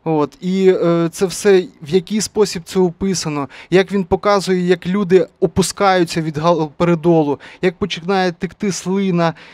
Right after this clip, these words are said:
як починає, як люди піднімають печиво з підлоги. Тобто, от, і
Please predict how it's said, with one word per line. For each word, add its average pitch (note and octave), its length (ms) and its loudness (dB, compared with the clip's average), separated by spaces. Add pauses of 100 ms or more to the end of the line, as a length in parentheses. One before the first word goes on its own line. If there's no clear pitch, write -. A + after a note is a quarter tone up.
(100)
як F3 240 0
починає, F#3 680 -2
як F3+ 260 -2
люди F3+ 260 -2
піднімають F3+ 640 -2
печиво E3+ 500 0
з - 60 -10
підлоги. E3 520 -2
Тобто, E3 300 -2
от, F3 200 -4
і G3 220 -4